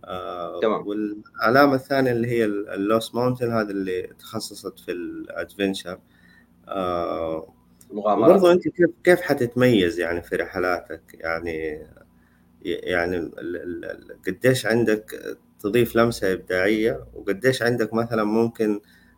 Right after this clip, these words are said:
Speaker 1: آه، توفر إضافات؟ يعني في إضافات أحيانا فنية، أنت بشطارتك تميز رحلاتك بأسلوب فريقك، بتميزك مثلا في اختيار المسارات، بالهذا.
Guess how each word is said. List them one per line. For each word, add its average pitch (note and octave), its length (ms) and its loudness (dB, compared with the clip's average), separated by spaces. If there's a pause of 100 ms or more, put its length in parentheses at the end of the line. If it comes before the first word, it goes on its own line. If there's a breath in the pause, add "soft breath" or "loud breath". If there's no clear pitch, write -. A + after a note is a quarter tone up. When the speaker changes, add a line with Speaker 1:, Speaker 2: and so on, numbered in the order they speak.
(180)
Speaker 1:
آه، F2 760 -10 (840)
توفر A#2+ 540 4
إضافات؟ G2 520 2
يعني F#2+ 120 0
في D3+ 200 6
إضافات C3 480 4
أحيانا C3 320 2
فنية، A2 560 2
أنت G2+ 220 -4 (260)
بشطارتك G#2+ 880 -2
تميز B2 400 2
رحلاتك F2 580 -4 (100)
بأسلوب F2 680 -2
فريقك، F#2 680 -2 (480 loud breath)
بتميزك G2+ 840 0
مثلا G2 240 -2
في - 100 -14
اختيار G2 400 0
المسارات، F2+ 880 -2
بالهذا. F2+ 520 -4